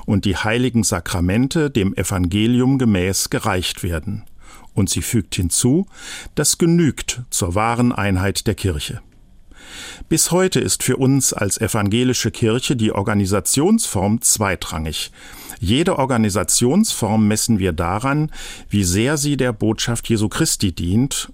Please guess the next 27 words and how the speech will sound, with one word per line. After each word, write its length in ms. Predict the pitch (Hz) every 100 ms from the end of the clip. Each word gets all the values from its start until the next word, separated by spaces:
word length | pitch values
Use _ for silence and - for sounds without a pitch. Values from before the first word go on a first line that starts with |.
| -
und 180 | 117 113
der 100 | 139
Gemeinde, 480 | 135 139 127 92 85
die 120 | 92
sich 200 | 87 -
um 100 | 104
seinen 380 | 107 104 123 120
Tisch 300 | 104 92 -
zum 200 | 123 120
Abendmahl 560 | 117 101 90 87 82
versammelt. 720 | 80 95 90 82 78 - - - - - - - -
Nicht 280 | 110 135 -
der 200 | 135 -
äußere 540 | 135 143 156 135 135
Rahmen 440 | 156 143 98 85
stellt 440 | 78 - 90 90 -
die 80 | 117
Einheit 560 | 98 101 92 90 -
der 80 | 98
Kirche 420 | - 110 110 -
her, 300 | 110 113 113 - - - - -
sondern 340 | 110 104 101
das 220 | 98 -
Zentrum 600 | - - 208 196 - 90
des 220 | 87 85 -
christlichen 540 | 135 127 - 117 110
Glaubens 580 | 98 92 98 104 101 -